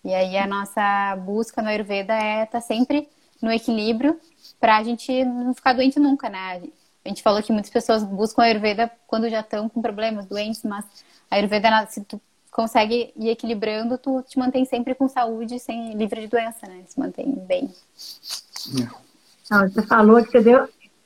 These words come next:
Speaker 3: é, essa sua fala, eu acho que de dois minutos, eu, eu acho que é o curso, né? Porque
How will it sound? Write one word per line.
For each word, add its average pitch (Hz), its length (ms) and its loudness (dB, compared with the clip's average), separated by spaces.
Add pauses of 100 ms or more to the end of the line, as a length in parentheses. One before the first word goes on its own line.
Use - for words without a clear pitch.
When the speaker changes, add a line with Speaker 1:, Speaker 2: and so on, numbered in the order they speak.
(140)
Speaker 3:
é, - 360 4
essa 302 180 4
sua 339 280 2
fala, 240 440 8
eu 202 60 8
acho 202 120 2
que 233 100 2
de 208 140 2
dois 220 360 8
minutos, 233 560 8
eu, 247 80 8
eu 220 240 8
acho 220 180 6
que 269 60 0
é 277 40 8
o 302 100 4
curso, 233 380 4
né? 220 120 8
Porque 240 320 4